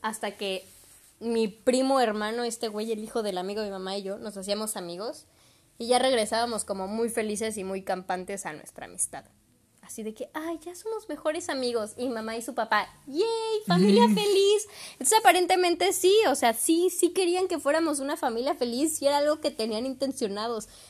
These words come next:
Speaker 1: Tal vez mi jefa va a conocer al hombre de su vida y va a tener un hijo de mi edad y van a asumir que tenemos que ser ar-, eh, amigos y nos vamos a ser amigos en el,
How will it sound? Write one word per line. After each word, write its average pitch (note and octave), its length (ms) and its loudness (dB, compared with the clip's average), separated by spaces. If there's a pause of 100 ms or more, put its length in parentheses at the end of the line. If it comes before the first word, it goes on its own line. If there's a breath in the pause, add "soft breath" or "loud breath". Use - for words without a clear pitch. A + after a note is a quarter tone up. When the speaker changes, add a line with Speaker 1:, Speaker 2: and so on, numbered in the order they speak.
(120)
Speaker 1:
Tal D4 120 0
vez F4+ 140 2
mi F4 120 6
jefa C#4+ 300 2
va C#4+ 80 4
a C4+ 60 -2
conocer C4 340 -2
al B3+ 140 2
hombre B3+ 180 0
de C4 80 0
su B3+ 140 0
vida A3 200 2
y C4 60 4
va A#3+ 80 2
a A#3 80 -4
tener A#3 340 -2 (380 loud breath)
un C4 180 6
hijo C4 240 4
de A#3+ 120 6
mi A3 100 2
edad G#3 260 2
y B3 120 -4
van A3+ 160 2
a - 20 0
asumir G#3 340 -2
que A#3+ 120 -2
tenemos G#3+ 240 -8
que - 60 -12
ser A3 180 -2
ar-, A3 160 -4
eh, G#3+ 160 -6
amigos A3 500 -2
y A#3 80 -6
nos A3 100 -2
vamos C4+ 200 0
a - 20 -2
ser A#3+ 60 0
amigos A#3 320 -2
en F#3+ 120 -4
el, F3+ 140 -6